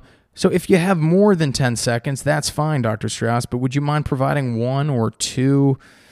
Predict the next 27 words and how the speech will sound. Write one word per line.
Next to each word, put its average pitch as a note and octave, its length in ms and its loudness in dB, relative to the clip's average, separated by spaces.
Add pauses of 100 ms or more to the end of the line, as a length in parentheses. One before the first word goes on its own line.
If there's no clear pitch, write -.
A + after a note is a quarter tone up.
(320)
ideas B2+ 580 0
beyond A#2+ 440 -2
just A#2 200 -4
walking A#2+ 640 -2
an B2 100 -2
hour A#2 240 2
a A#2 60 0
day, A#2+ 200 0
which A#2+ 140 -2
is A2+ 100 -6
an A2 80 -2
incredibly A#2 480 -2
important A2+ 580 -4
one, D3+ 200 0
and G#2+ 80 -2
I G#2+ 80 -4
love A2+ 360 -4
starting B2 540 -2
there? E3 220 2
Are A#2 80 4
there B2+ 180 0
other D3+ 260 6
little C#3 360 2
tips - 480 -4
that, A#2+ 140 -2 (240)
that B2+ 180 -6
might, C3 420 -2